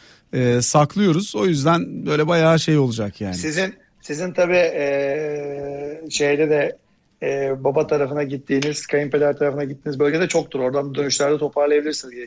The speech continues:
Speaker 2: Oradan mı
Speaker 1: İznik'ten
Speaker 2: geliyor?
Speaker 1: mi?
Speaker 2: İznik civarından.
Speaker 1: Ee, yok yani, vardı zaten, bizim şeyde de var. Ee,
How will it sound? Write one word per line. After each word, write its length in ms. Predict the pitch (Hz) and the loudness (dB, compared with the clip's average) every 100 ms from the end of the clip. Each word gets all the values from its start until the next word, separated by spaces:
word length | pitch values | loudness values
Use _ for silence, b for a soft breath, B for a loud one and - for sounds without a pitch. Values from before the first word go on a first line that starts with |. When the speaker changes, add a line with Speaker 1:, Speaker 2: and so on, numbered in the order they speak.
| - | -10
Speaker 2:
Oradan 200 | 135 156 | 2 6
mı 40 | 160 | 6
Speaker 1:
İznik'ten 360 | 220 190 156 | 6 6 4
Speaker 2:
geliyor? 160 | 123 95 87 _ _ _ _ _ - | 4 0 -6 _ _ _ _ _ -16
Speaker 1:
mi? 100 | 143 | -10
Speaker 2:
İznik 200 | 127 123 | -8 -6
civarından. 500 | - 123 123 120 117 b b b _ | -4 -2 -2 -6 -14 b b b _
Speaker 1:
Ee, 100 | - 120 120 120 117 | -4 0 0 0 4
yok 280 | 170 226 - | 4 4 2
yani, 400 | 151 147 147 156 | 0 2 6 6
vardı 300 | 156 240 240 | 6 4 2
zaten, 440 | 196 180 180 196 196 | 4 4 4 2 4
bizim 500 | 190 214 196 165 151 | 4 2 0 -2 0
şeyde 320 | 170 175 208 | 4 6 6
de 120 | 175 | 6
var. 280 | 120 107 - | 6 2 -4
Ee, 100 | 110 | -4